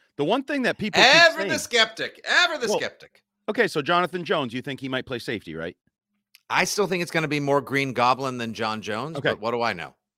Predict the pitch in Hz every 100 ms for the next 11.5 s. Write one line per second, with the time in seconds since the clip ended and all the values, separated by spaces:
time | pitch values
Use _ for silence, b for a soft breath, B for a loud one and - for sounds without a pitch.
0 | - 175 202 196 175 170 120 131 117 147
1 | 110 78 - _ _ _ _ _ _ -
2 | 185 214 190 170 123 135 127 131 113 113
3 | 123 120 156 175 131 143 143 123 - 147
4 | 95 b b 156 160 143 330 320 156 165
5 | b b b b - 165 240 339 285 147
6 | 104 151 196 - - 170 151 135 120 -
7 | 151 175 170 147 117 123 113 107 101 101
8 | 170 180 127 - 127 110 104 101 127 143
9 | 170 175 - 117 110 104 - b - 143
10 | 127 147 139 127 139 160 165 135 - 147
11 | 180 202 233 302